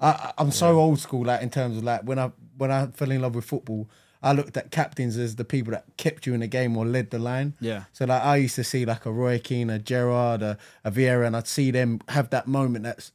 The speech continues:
Speaker 1: galvanised the boys over the line. And I felt like, although I, I didn't play bad, I played well, I just felt like, could I have done more to get the boys over the line? Because I felt like that was the year to reach the Nationals final. And the team that we played against on a good pitch,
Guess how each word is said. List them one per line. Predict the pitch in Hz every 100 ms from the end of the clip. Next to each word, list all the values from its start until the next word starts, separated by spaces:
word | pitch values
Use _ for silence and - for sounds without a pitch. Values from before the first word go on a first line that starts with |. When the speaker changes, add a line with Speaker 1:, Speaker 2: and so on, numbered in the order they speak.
| 139
Speaker 1:
galvanised | 143 135 123 123 120
the | 117
boys | 107 127 117
over | 120 113
the | 113
line. | 120 123 120
And | 113
I |
felt | - 127 110
like, | 117 113 - - _ _ _ _ -
although | 151 175 170
I, | 156 -
I | 143
didn't | 156 135
play | 131
bad, | 120 147 139 151 - -
I |
played | 117 135 127
well, | 151 127 143 151 - _ _
I | 117
just | 131
felt | - 135 120
like, | 127 113 - -
could | - 139
I | 135
have | 123
done | 110 127
more | 135 131 120
to | 117
get | 104 -
the |
boys | 113 123 117
over | 120 117
the | 113
line? | 117 127 135 - _ -
Because | 120 127
I |
felt | 123 135 117
like | 127
that | 123 147 135
was | 131
the | 131
year | 127 131
to | 120
reach | 120 113
the | 120
Nationals | 120 117 127 113
final. | - 120 113 127 - - _
And | - 131
the |
team | 123 160 147
that | 127
we | 135
played | 143 143 127
against | 107 120 120 -
on | 131
a | 123
good | - 139 -
pitch, | - 127 - -